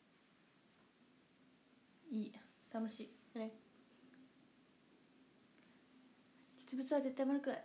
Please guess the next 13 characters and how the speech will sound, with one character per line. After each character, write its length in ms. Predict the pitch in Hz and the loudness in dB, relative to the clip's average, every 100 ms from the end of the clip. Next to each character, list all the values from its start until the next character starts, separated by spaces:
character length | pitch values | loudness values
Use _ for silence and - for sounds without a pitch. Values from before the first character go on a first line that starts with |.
| - | -6
あ 40 | 254 240 | -2 0
ー、 40 | 226 | 2
で 60 | |
も 100 | 214 | 4
な 100 | 214 | 4
ん 40 | 220 | 2
か 60 | 202 | 2
丸 220 | 214 285 | 2 4
い 280 | 403 277 - - - - 233 - - - - - - - - | 4 2 -2 -14 -20 -16 -16 -16 -20 -20 -20 -20 -20 -20 -8
と 100 | - | -2
思 180 | 196 247 | 4 6
う 80 | |
よ。 60 | 277 | 6